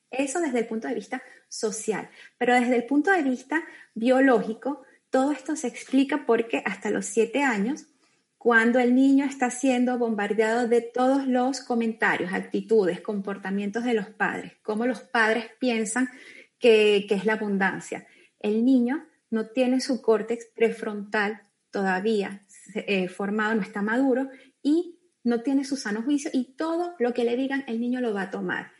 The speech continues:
Entonces, si tus padres han tenido una mentalidad de abundancia, de prosperidad, el niño va a crecer con esta abundancia y con esta prosperidad en su programa. Es como un programa, como una computadora.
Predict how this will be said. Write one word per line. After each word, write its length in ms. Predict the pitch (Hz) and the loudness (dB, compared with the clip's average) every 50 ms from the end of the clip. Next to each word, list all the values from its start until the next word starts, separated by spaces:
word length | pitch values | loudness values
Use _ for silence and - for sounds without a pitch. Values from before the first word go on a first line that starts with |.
| _ _ _ _ - | _ _ _ _ -4
Entonces, 280 | 233 226 262 269 311 | -2 -2 -2 -2 0
si 140 | - 349 285 | 0 0 2
tus 160 | - 247 - | 2 -2 -4
padres 560 | - - - 240 220 202 190 196 190 196 196 - | -4 -2 0 0 2 2 0 -2 -4 -6 -6 -4
han 180 | 220 214 208 202 | -4 -4 -4 -2
tenido 400 | 240 247 254 262 262 269 269 - | -2 0 2 2 2 0 0 0
una 280 | 247 247 240 254 269 269 | -2 0 0 0 2 2
mentalidad 680 | 262 247 226 226 214 208 202 208 208 202 208 208 - - _ | 2 0 0 0 0 0 2 2 2 0 -2 -6 -10 -14 _
de 140 | - 226 262 | -6 -4 -2
abundancia, 720 | 254 220 220 208 208 202 208 202 190 185 185 - 165 165 | -2 -2 -4 -4 -4 -2 -2 -2 -2 -4 -6 -8 -6 -6
de 120 | 185 190 | -4 -4
prosperidad, 840 | 190 - 180 190 - - - 202 196 185 185 196 196 202 190 170 175 - - _ _ _ _ _ _ _ _ _ | -4 -6 -8 -10 -10 -10 -6 -4 -4 -2 -2 0 0 0 -2 -2 -4 -10 -16 _ _ _ _ _ _ _ _ _
el 180 | - 226 214 220 | -4 -2 0 2
niño 220 | 226 240 254 269 | 2 2 2 0
va 80 | 247 214 | 0 -2
a 40 | 196 | -4
crecer 320 | 202 214 202 - 233 226 | -4 -6 -6 -6 -6 -6
con 140 | 226 208 202 | -6 -6 -8
esta 240 | 190 185 - - 220 | -8 -8 -8 -12 -14
abundancia 800 | - - 214 202 202 190 185 185 202 202 226 233 226 - 262 - | -12 -12 -10 -8 -8 -6 -6 -4 -4 -6 -6 -8 -8 -10 -10 -10
y 80 | 220 | -10
con 140 | - 190 160 | -10 -10 -10
esta 240 | 185 - - 220 - | -12 -12 -14 -16 -14
prosperidad 560 | - 214 196 - 208 196 190 190 233 302 311 - | -12 -12 -10 -8 -6 -4 -2 0 0 -2 -2 -2
en 120 | 262 240 | -2 -2
su 180 | - - 233 - | -2 -4 -4 -2
programa. 400 | 220 220 208 202 180 170 185 180 | -2 0 0 0 -2 -2 -4 -6
Es 80 | 185 | -6
como 180 | - - 311 320 | -4 -2 -2 0
un 80 | 277 | 0
programa, 420 | - 285 277 269 254 247 247 302 320 311 | -2 -2 -2 -2 -2 -2 -2 -2 -4 -4
como 100 | 277 247 | -4 -4
una 160 | 214 226 226 | -4 -4 -4
computadora. 680 | 240 247 226 233 226 220 196 175 - - - - 185 | -2 0 0 0 0 0 -2 -6 -6 -8 -10 -12 -14